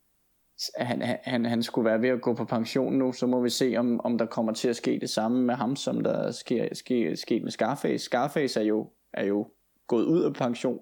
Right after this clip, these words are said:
kan man sige. Men, øh, men jeg synes, at, øh, at, øh, Hitler Wears Hermes, øh, det, det sidste projekt her var, var virkelig fedt, med nogle fede produktioner fra m-, masser,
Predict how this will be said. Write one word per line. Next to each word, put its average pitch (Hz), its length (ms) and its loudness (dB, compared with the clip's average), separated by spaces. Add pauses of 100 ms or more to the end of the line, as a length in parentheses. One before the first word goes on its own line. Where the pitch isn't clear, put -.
kan 117 120 -4
man 120 120 -2
sige. 117 220 -4 (840)
Men, 113 300 2
øh, 110 300 2 (500)
men 113 100 0
jeg 117 100 2
synes, 127 280 2
at, 113 240 -2
øh, 104 260 2 (1160)
at, 113 280 0
øh, 101 440 2 (380)
Hitler 127 260 2
Wears 120 300 2
Hermes, 120 720 0
øh, 113 420 0
det, 120 140 -2 (720)
det 120 80 -2
sidste - 280 0
projekt 117 400 -2
her 117 120 2
var, 107 460 -2 (300)
var 117 140 -2
virkelig 123 300 0
fedt, 127 380 -2
med 123 100 -2
nogle 110 160 0
fede 127 260 0
produktioner 117 680 -2
fra 107 400 -2 (580)
m-, - 520 -6
masser, 117 440 2